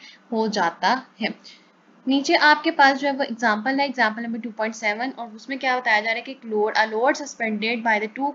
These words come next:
cords as shown in the figure two point fifteen, ये वाली जो फिगर है ये आपकी इस एग्जांपल की है। Determine the maximum load that can be subses-, अ, suspended at the P if maximum breaking tension of the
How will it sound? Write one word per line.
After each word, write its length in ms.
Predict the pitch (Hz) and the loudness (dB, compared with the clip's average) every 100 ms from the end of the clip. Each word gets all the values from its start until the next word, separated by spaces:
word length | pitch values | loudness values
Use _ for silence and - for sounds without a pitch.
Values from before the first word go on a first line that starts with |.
| 277 | 0
cords 320 | 214 196 208 - | 0 0 0 2
as 160 | 208 214 | 2 0
shown 180 | 226 | -2
in 60 | 202 | -4
the 80 | 208 | -6
figure 200 | 214 208 | -10 -10
two 180 | 196 196 | -8 -8
point 100 | 196 | -8
fifteen, 520 | 214 - 214 254 247 | -10 -10 -4 0 0
ये 100 | 240 | 0
वाली 180 | 269 247 | 0 -2
जो 120 | 240 | -4
फिगर 280 | 214 202 208 | -8 -6 -4
है 80 | |
ये 60 | 202 | 0
आपकी 260 | 196 190 220 | -2 -2 -10
इस 300 | - 254 247 | -8 -8 -8
एग्जांपल 380 | 208 180 175 | -4 -4 -6
की 220 | 180 226 240 | -14 -6 -4
है। 160 | 277 - - - - 254 | -4 -6 -18 -16 -10 -8
Determine 480 | - 220 240 277 277 | -2 0 2 -2 2
the 120 | 294 277 | 4 4
maximum 420 | 240 - 302 302 254 | 2 0 -2 2 2
load 200 | 226 233 | 4 4
that 220 | 214 214 214 | 4 2 2
can 180 | 254 269 | -2 -2
be 100 | 285 | -6
subses-, 420 | 254 - 233 - | -10 -10 -12 -10
अ, 160 | - 202 | -4 -4
suspended 440 | 214 - 220 226 - | -4 -4 -4 -2 0
at 220 | 208 190 | 0 0
the 120 | 196 - | -6 -10
P 200 | 226 285 - - - - | -6 -4 -6 -14 -8 -2
if 120 | 285 | 0
maximum 500 | 277 277 - 302 311 254 | 2 0 0 0 0 0
breaking 300 | 233 240 240 | -2 -2 0
tension 380 | 247 247 277 | 0 0 -6
of 260 | 254 220 | -8 -8
the 80 | 214 | -10